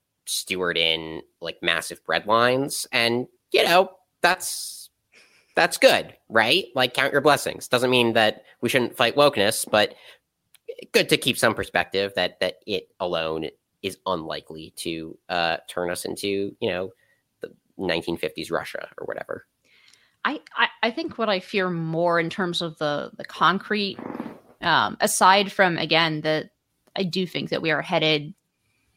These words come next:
Speaker 2: to a system where we don't need the gulags, right?
Speaker 1: Yeah,
Speaker 2: Um,
Speaker 1: right,
Speaker 2: or like,
Speaker 1: right.
Speaker 2: or like sixties U S S R in that regard of, like, repression of thought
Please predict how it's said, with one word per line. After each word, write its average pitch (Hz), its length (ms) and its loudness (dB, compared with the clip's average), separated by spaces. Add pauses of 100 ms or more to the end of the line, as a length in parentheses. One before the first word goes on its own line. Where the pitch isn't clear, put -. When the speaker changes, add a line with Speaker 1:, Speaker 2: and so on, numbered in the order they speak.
(400)
Speaker 2:
to 226 100 -2
a 180 80 0
system 175 460 0
where 160 120 4
we 160 100 2
don't 151 200 2
need 147 160 -4
the 190 80 0
gulags, 220 680 2 (180)
right? 185 320 2
Speaker 1:
Yeah, 160 300 4
Speaker 2:
Um, 156 180 -2 (180)
Speaker 1:
right, 151 320 4
Speaker 2:
or 214 80 6
like, 214 200 6
Speaker 1:
right. - 80 -6
Speaker 2:
or 214 140 6
like 208 240 4 (100)
sixties - 920 0
U 175 160 4
S 156 140 4
S 165 160 2
R 160 200 8
in 180 200 2
that 175 200 4
regard 156 440 6
of, 151 100 0
like, 151 160 2
repression 160 480 2
of 156 100 2
thought 165 380 6